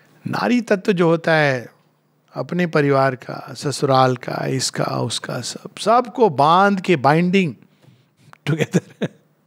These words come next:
ये नारी तत्व के अंदर ये स्वाभाविक होता है, वुमेन्स नेचर। तो वुमेन्स नेचर क्या? Immeasurably the woman's nature spoke। Thy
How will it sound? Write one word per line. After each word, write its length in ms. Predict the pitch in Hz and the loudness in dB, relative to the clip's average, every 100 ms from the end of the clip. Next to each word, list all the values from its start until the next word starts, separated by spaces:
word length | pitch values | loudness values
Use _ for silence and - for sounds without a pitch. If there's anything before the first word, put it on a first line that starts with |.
| _ - | _ -18
ये 340 | - - - - | -16 -16 -14 -2
नारी 220 | 196 233 | 0 0
तत्व 280 | 214 202 220 | 0 0 2
के 100 | 196 | 2
अंदर 260 | 196 208 | 2 0
ये 100 | 208 | 0
स्वाभाविक 480 | 185 180 135 160 165 | 0 0 4 4 2
होता 220 | 135 - | -2 -6
है, 40 | 120 | 0
वुमेन्स 420 | 151 180 190 165 | 2 2 0 -2
नेचर। 340 | 156 147 131 - _ _ _ _ _ _ _ _ | -2 -2 -2 -6 _ _ _ _ _ _ _ _
तो 100 | - | -10
वुमेन्स 440 | 123 156 190 190 185 | -2 2 2 0 -2
नेचर 280 | 170 202 175 | 0 0 0
क्या? 320 | 180 175 196 - _ _ _ _ _ _ _ _ _ _ _ _ | 0 0 -2 -12 _ _ _ _ _ _ _ _ _ _ _ _
Immeasurably 920 | 151 156 165 165 165 165 151 160 196 254 - _ _ _ _ _ _ - | -2 0 2 2 4 2 2 2 2 -2 -10 _ _ _ _ _ _ -8
the 140 | 113 | -2
woman's 520 | 127 156 170 180 - | 0 2 0 -2 -4
nature 480 | 147 139 - 135 - | -4 -2 -2 -4 -6
spoke। 420 | - - 131 - _ _ _ _ _ _ _ _ _ _ _ 127 | -8 -6 -6 -10 _ _ _ _ _ _ _ _ _ _ _ -6
Thy 680 | 123 131 170 202 226 240 | 0 4 4 4 2 -2